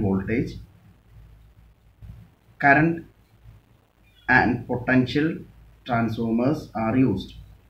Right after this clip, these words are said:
They are also used to energize trip coil, relays and other protective gears. അതായത് നമ്മൾ നേരത്തെ പറഞ്ഞതുപോലെ തന്നെ വലിയ തരം അളവിലുള്ള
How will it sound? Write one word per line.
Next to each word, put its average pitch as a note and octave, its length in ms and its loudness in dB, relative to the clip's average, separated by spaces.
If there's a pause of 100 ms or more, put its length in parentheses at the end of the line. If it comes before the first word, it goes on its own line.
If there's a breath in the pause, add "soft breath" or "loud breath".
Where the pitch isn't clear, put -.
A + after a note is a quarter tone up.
(160)
They D#3 280 6
are D#3 300 8
also C3+ 400 0 (100)
used C3 420 2
to C#3 160 -2 (1000)
energize D3+ 600 4 (460)
trip F3+ 220 -4 (140)
coil, A#2+ 340 0 (460)
relays B2+ 440 2 (220)
and B2 240 2 (140)
other B2+ 280 0
protective C#3 600 -2 (440)
gears. A#2 380 0 (1000)
അതായത് G#2+ 420 2 (440)
നമ്മൾ C3 260 6
നേരത്തെ A#2+ 380 0
പറഞ്ഞതുപോലെ G#2 540 0
തന്നെ A2+ 240 0 (800)
വലിയ G3+ 560 2
തരം C#3+ 300 2 (580)
അളവിലുള്ള B2+ 580 0